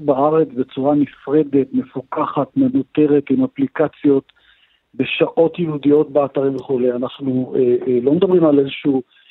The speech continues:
אה, תנועה חופשית. אה, התיירות הנכנסת היא הענף הייצוא הרביעי בגודלו בכלכלה של המדינה, והרבה מאוד מקומות עבודה בפריפריה, נצרת, טבריה, עכו, בחיים לא יחזרו לאיתנות כלכלית עד שלא יהיו להם תיירים ברחובות.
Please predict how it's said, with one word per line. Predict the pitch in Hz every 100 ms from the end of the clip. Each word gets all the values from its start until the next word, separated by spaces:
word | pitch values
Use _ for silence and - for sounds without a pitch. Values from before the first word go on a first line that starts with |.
| _ -
אה, | 139
תנועה | - 139 135
חופשית. | - 147 - - 107 _ _ _ _ _ - _ _ -
אה, | 123 127
התיירות | - 127 143 160
הנכנסת | 185 - 151 156 175 175 -
היא | 135
הענף | 131 131 120 135 -
הייצוא | 156 127 - 156 139
הרביעי | 139 117 139 135 156
בגודלו | 160 147 143 131 139
בכלכלה | 139 - 127 131 120
של | 120 131
המדינה, | 123 - 110 113 123 147 - _ _ _ -
והרבה | 120 - - 160
מאוד | 175
מקומות | 151 143 143 143
עבודה | 135 139
בפריפריה, | 139 - 123 - 143 147 127 _ _ _ _ -
נצרת, | 120 123 - 147 170 156 123
טבריה, | 127 139 175 170 143 131 117 110
עכו, | 165 175 - 151 120
בחיים | 147 - 220 240
לא | 202
יחזרו | 160 135 147 143 160 151 _ _ _ _ _
לאיתנות | 123 139 135 156 160 -
כלכלית | 160 139 147 156 -
עד | 147
שלא | - 151
יהיו | 151
להם | 147 143
תיירים | 147 131 135
ברחובות. | 127 113 - 110 104